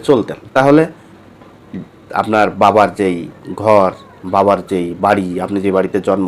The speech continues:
হয়েছে, আপনি যে বাড়িতে মানুষ হয়েছেন, সেই বাড়িতেই আপনি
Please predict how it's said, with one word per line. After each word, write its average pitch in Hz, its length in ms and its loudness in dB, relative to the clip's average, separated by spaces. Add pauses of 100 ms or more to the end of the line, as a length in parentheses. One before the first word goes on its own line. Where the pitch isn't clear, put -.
হয়েছে, 92 320 -6 (840)
আপনি 107 220 -2 (140)
যে 107 140 2
বাড়িতে 101 260 -2
মানুষ 98 260 -2 (100)
হয়েছেন, 87 300 -6 (160)
সেই 156 200 6
বাড়িতেই 131 360 2
আপনি 151 120 -2